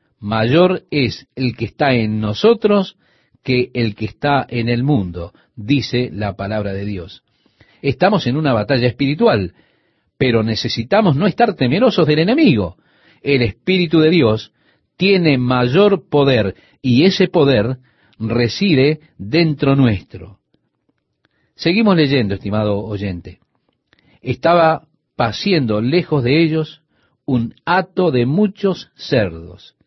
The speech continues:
Esto era una ocupación a la vez que una industria ilegal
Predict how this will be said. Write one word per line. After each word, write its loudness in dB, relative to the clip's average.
Esto -2
era 2
una 0
ocupación -2
a -8
la -2
vez 0
que -6
una -2
industria -2
ilegal 0